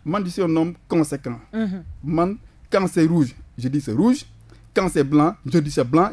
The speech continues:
Speaker 1: Quand c'est noir, je dis c'est noir.
Speaker 2: Mhm.
Speaker 1: Dama ne Macky Sall laa wax, ku bëgg Ansoumana la. Waaye mosut a bëgg convoquer Ansoumana en réunion.
Speaker 2: Mhm.
Speaker 1: Au, euh, ma-, président Macky Sall fan la teg.
Speaker 2: Mhm.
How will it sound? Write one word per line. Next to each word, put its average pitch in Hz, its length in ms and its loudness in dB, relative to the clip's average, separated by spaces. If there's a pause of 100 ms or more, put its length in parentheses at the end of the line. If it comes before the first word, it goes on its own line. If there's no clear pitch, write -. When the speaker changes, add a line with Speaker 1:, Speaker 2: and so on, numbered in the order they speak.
Speaker 1:
Quand 175 120 0
c'est 143 120 -2
noir, 151 200 2 (160)
je 143 60 -2
dis 143 140 -6
c'est 139 140 -4
noir. 123 400 0
Speaker 2:
Mhm. 175 320 -8
Speaker 1:
Dama 220 200 6
ne 160 100 4
Macky 127 280 4
Sall 175 240 2
laa 120 140 0
wax, 151 120 -2 (480)
ku 185 80 0
bëgg 185 400 6
Ansoumana 185 520 4
la. 113 180 -4 (1040)
Waaye 247 520 10 (580)
mosut 233 480 8
a 262 60 8
bëgg 226 400 6 (260)
convoquer 233 500 8
Ansoumana 175 440 2
en 190 120 6
réunion. 240 280 4 (240)
Speaker 2:
Mhm. 185 260 -10 (540)
Speaker 1:
Au, 302 220 8 (180)
euh, 185 520 4 (120)
ma-, 170 220 2 (260)
président 233 240 0
Macky 208 160 -2
Sall 147 200 0
fan 233 240 -2
la 214 80 2
teg. 180 180 0 (360)
Speaker 2:
Mhm. 175 220 -8